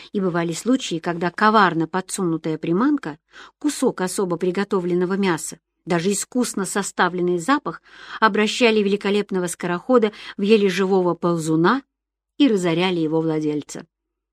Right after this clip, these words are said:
Собак выпускают на арену парами, так как всякое состязание является в то же время поединком. Выигравшие псы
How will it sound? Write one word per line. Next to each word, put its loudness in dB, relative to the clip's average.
Собак 0
выпускают -4
на 2
арену 2
парами, 0
так 0
как -2
всякое -2
состязание 0
является 0
в -14
то 0
же -2
время 2
поединком. -2
Выигравшие 4
псы 2